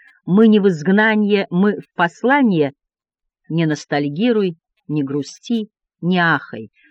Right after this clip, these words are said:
Мы не в изгнание, мы в послание нахуй. Предназначение заменял задор. Вся эпопея еженедельника «Новый американец» вспоминается как юность.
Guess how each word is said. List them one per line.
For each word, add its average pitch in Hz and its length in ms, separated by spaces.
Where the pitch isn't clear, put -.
Мы 226 360
не 208 220
в 196 120
изгнание, 151 800
мы 233 300
в - 180
послание 156 840
нахуй. 151 480
Предназначение 254 880
заменял 220 480
задор. 180 500
Вся - 380
эпопея 175 960
еженедельника 170 800
«Новый 147 220
американец» 170 580
вспоминается 233 600
как - 180
юность. 123 540